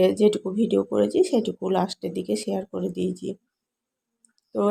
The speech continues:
একটার পর একটা সমস্যা আমার লেগেই থাকে, তার সত্ত্বেও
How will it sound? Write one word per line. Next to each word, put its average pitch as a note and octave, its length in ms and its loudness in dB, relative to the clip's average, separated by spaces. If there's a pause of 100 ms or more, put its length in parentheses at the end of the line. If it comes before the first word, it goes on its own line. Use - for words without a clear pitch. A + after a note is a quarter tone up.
একটার A3 360 0
পর G#3+ 180 4
একটা A3 360 0
সমস্যা G#3+ 520 0
আমার G#3 200 2
লেগেই G3+ 380 6
থাকে, G#3 300 0
তার F#3 300 2
সত্ত্বেও G3 600 -2